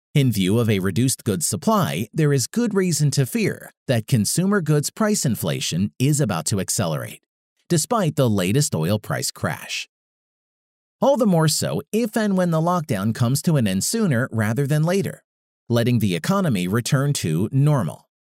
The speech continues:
In such an environment, the monetary overhang created by the increase in the quantity of money can almost definitely be expected to drive up consumer and producer goods prices, if and when firms and consumers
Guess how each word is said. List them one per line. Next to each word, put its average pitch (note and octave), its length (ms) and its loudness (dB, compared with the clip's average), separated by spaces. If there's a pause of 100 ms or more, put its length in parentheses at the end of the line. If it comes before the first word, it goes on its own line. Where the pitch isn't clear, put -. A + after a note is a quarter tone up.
(600)
In F#3+ 140 2
such C#4 280 -2
an G3 100 0
environment, F2+ 760 0
the C#3+ 120 2
monetary D3 720 0
overhang G#2+ 540 0
created C3 600 0
by G2 200 -2
the A2+ 240 -2
increase E3+ 600 0
in C#3+ 120 0
the C3 80 -2
quantity A#2 420 0
of D2+ 140 -2
money G3 420 -2 (400)
can G#3+ 140 2
almost G#3 380 0
definitely F3 520 0
be D3+ 240 0
expected F#3 600 -4
to A#2+ 120 0
drive D3 360 -2
up D#3 160 -2
consumer A2+ 600 -2
and C3 280 0
producer A#2+ 480 -2
goods D#2 280 -4
prices, - 600 -4 (600)
if B3 280 0
and F#3+ 200 0
when C#3+ 240 4
firms A2+ 360 2
and F#2 160 -2
consumers F2+ 680 -2